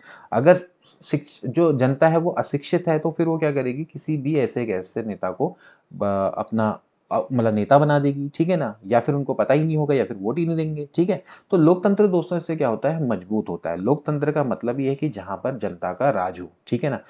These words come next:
और इसके बाद हम बात करते हैं, आर्थिक विकास की दर बढ़ती है। बिल्कुल, अगर कोई व्यक्ति शिक्षित है, तो वो दोस्तों क्या करेगा? अपना आर्थिक विकास करेगा, उसको रोजगार मिलेगा।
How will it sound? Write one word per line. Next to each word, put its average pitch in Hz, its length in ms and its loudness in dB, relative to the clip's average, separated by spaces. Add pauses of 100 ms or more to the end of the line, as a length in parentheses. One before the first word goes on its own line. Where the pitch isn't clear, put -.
(240)
और 208 160 8
इसके 202 200 2
बाद 185 240 6
हम 180 120 4
बात 143 200 4
करते 147 240 0
हैं, 156 100 -4
आर्थिक 110 420 0
विकास 104 340 -4
की 131 120 -2
दर 107 180 -4
बढ़ती 117 360 -2
है। 120 160 -2
बिल्कुल, 110 260 -2
अगर 110 180 0
कोई 113 160 -4
व्यक्ति 98 280 -8
शिक्षित 117 420 -8
है, 117 60 -2
तो 113 120 -6
वो 110 120 -4
दोस्तों 104 280 -8
क्या 98 140 -6
करेगा? 95 280 -6
अपना 110 360 -6
आर्थिक 98 460 -8
विकास 92 380 -4
करेगा, 120 300 -2
उसको 117 220 -4
रोजगार 95 440 0
मिलेगा। 131 460 4